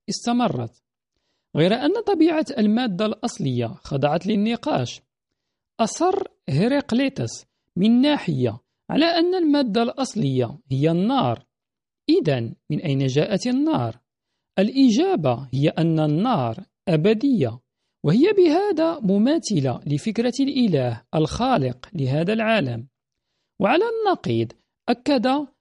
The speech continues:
أناكسيمينيس أن المادة الأصلية هي الهواء، إذ يمكن تصور الهواء على أنه ممتد إلى ما لا نهاية على خلاف الماء، ويعطيه انتشاره اللامحدود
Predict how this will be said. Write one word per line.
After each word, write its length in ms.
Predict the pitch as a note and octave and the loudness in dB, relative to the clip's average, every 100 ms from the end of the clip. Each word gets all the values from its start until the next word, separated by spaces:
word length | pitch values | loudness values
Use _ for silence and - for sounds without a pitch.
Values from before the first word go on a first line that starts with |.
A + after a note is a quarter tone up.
| _ - | _ -4
أناكسيمينيس 1120 | G#3 D4 - - E3 C#3 C3 B2 A#2 - - _ _ - | 0 0 -2 -2 0 2 0 -2 -6 -12 -20 _ _ -4
أن 120 | D#3 A3 | 2 2
المادة 460 | C#4 F4+ D4 D4 | 2 0 0 0
الأصلية 800 | C#4+ - C4 A3+ D#3 C3+ A2 - _ | 0 -2 -6 -2 0 2 0 -4 _
هي 180 | C3+ C#3 | -2 0
الهواء، 680 | D3+ D3+ A#3 C4+ D4 - - _ _ _ _ _ G#3+ | 2 0 0 0 -2 -4 -12 _ _ _ _ _ -2
إذ 140 | G#3+ | 2
يمكن 440 | C#4 A4+ - G4 | 2 2 0 0
تصور 540 | D#4 C4+ C#4+ C4+ C4+ C4 | 0 -2 -2 0 0 0
الهواء 680 | A#3+ G#3 D#3+ F#3+ C#3+ - - | 0 0 2 2 0 -2 -2
على 200 | C#3+ C#3+ | 0 0
أنه 500 | - E3+ F#3+ F3+ G#3 | 0 0 0 0 0
ممتد 600 | A3 A3 G#3 C4+ D4 B3+ - | 0 0 0 0 -2 -4 -4
إلى 280 | D#3 D3 G3 | 0 2 2
ما 240 | A3 B3 B3 | 0 0 0
لا 160 | C4 | 0
نهاية 640 | C4+ C4 C4+ G#3+ B2+ A2+ - _ - | 0 0 0 0 0 -2 -8 _ -12
على 220 | C#3 C3 | -4 -2
خلاف 400 | C#3 D3 D#3 F#3 | -2 -2 -2 0
الماء، 420 | B3+ C4 C3+ A#2+ - _ _ _ _ - | -2 0 -2 -4 -10 _ _ _ _ 0
ويعطيه 600 | G#3+ C4 B3+ F#4+ D#4+ E4+ | 2 2 0 2 2 2
انتشاره 640 | C#4 B3+ - C4 C4 A3 | 0 -2 0 -2 0 2
اللامحدود 840 | A#3 F#3+ A3 A#3+ B3 E3 D#3 C3 | 2 2 0 0 -2 -4 -4 -4